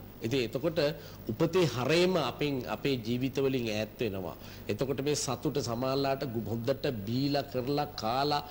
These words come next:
අර තෙල් මන්ද මෝරගෙන රත් වෙලා ගුටි කෙලිත් ගිහිල්ලා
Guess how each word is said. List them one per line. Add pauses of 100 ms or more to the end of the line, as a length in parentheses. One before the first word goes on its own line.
(240)
අර
තෙල්
මන්ද
මෝරගෙන (100)
රත්
වෙලා
ගුටි
කෙලිත්
ගිහිල්ලා